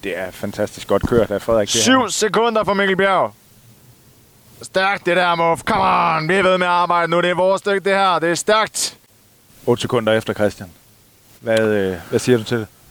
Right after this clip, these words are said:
Speaker 2: Ja, otte sekunder efter en af verdens bedste, øh, enkeltstartsrytter, det er ikke skidt.
Speaker 1: <laughs> Når du udlægger det på den måde, så kan jeg faktisk godt følge dig. Det er
Speaker 2: Øh,
Speaker 1: flot.
Speaker 2: jeg er meget imponeret.
Speaker 1: Ja.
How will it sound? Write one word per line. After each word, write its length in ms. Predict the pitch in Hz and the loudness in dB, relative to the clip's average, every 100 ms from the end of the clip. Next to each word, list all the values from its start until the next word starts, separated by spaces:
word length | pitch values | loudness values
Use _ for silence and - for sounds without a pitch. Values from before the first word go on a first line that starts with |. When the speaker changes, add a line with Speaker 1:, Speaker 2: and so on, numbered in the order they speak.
| - - - - | -20 -20 -20 -6
Speaker 2:
Ja, 340 | 147 185 170 | -2 0 0
otte 160 | 165 156 | 0 0
sekunder 320 | 147 160 147 | 0 0 0
efter 140 | 147 | 2
en 60 | 156 | 2
af 60 | 143 | 2
verdens 200 | 147 139 | 0 0
bedste, 320 | 151 143 135 | -2 0 0
øh, 200 | 127 127 | 2 2
enkeltstartsrytter, 500 | 139 131 127 127 123 | 0 -2 -2 0 0
det 100 | 117 | 2
er 40 | 127 | 0
ikke 120 | 127 | 0
skidt. 280 | 135 127 - - 226 - 214 - | -2 -2 -4 -2 -2 0 -2 -2
Speaker 1:
<laughs> 600 | 170 - - - - - | -10 -12 -18 -14 -14 -6
Når 100 | 139 | -2
du 80 | 135 | 0
udlægger 420 | 139 165 165 147 | 2 2 2 2
det 120 | 143 | 0
på 60 | 139 | 0
den 140 | 156 151 | 0 2
måde, 160 | 143 | 0
så 120 | 151 | 0
kan 120 | 143 139 | 0 0
jeg 100 | 120 | 0
faktisk 200 | 135 - | -2 0
godt 160 | 135 | 0
følge 200 | 139 135 | 0 2
dig. 100 | 135 - - - - - - - - - | 0 -2 -12 -20 -20 -20 -20 -20 -20 -14
Det 80 | 110 | -4
er 20 | 123 | 0
Speaker 2:
Øh, 40 | 110 | 2
Speaker 1:
flot. 280 | 135 - - | 2 0 -2
Speaker 2:
jeg 40 | 123 | -2
er 40 | |
meget 200 | 123 131 | 2 2
imponeret. 360 | 131 131 135 107 - - | 2 0 0 0 -6 -4
Speaker 1:
Ja. 180 | 123 127 | -2 -2